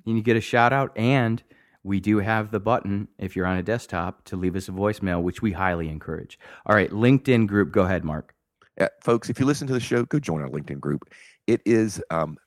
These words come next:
Speaker 2: the world's premier oil and gas podcast peer-to-peer group. So it's not just this podcast. It's not just, um, Oil and Gas Careers podcast. Ja-, James and I and some other people that you don't know about yet have some future podcasts coming out.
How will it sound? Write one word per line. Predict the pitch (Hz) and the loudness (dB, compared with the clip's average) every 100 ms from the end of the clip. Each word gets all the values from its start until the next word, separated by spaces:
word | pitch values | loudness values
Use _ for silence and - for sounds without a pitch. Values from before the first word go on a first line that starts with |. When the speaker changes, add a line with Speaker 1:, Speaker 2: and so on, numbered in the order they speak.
| _ _ | _ _
Speaker 2:
the | 80 | -6
world's | 80 82 92 117 123 127 127 - _ _ _ _ _ _ _ _ | -6 -2 0 2 0 -6 -10 -20 _ _ _ _ _ _ _ _
premier | - 98 90 123 107 69 101 - _ _ _ _ _ 87 | -8 -6 -6 -4 -2 -4 -8 -14 _ _ _ _ _ -2
oil | 117 | 0
and | 120 | 0
gas | 104 95 92 | 0 -2 -2
podcast | - - 95 - - 82 82 - _ _ _ _ - | -4 0 -2 -2 -8 -8 -10 -16 _ _ _ _ -10
peer-to-peer | - 117 120 101 - 90 90 - - | -4 -2 -2 -2 -6 -4 -6 -8 -8
group. | 92 71 - - - - - | -4 -4 -8 -18 -20 -20 -6
So | - | 0
it's | 78 - | 0 0
not | 127 | -2
just | - 131 | 0 -4
this | - 113 | -2 -2
podcast. | - 92 - 87 87 - | 0 0 -2 -4 -4 -6
It's | - 92 | -12 -2
not | 92 - | -2 0
just, | 101 90 - - | -2 -2 -6 -4
um, | 82 67 _ | -4 -4 _
Oil | 90 | -2
and | 95 | 0
Gas | 90 - | -2 -4
Careers | - 90 92 | -4 -2 -2
podcast. | 78 82 82 78 - - _ - | -4 -4 -6 -8 -12 -20 _ -8
Ja-, | 85 95 - | -2 -2 -4
James | - 98 131 | -4 -2 -2
and | 85 | -2
I | 80 87 | -2 -2
and | 101 | -4
some | - 117 | 0 2
other | 139 | 2
people | - - 113 | 0 -2 0
that | 113 - | 0 -2
you | |
don't | 101 - | -6 -4
know | 78 | -6
about | 64 52 | -4 -2
yet | 80 - - - - _ | -4 -4 -14 -20 -20 _
have | 101 117 | -4 -2
some | 120 | -4
future | - 180 170 - | -6 -8 -6 -4
podcasts | 69 67 - - | -4 -6 -10 -10
coming | - 67 | -8 -6
out. | 64 | -8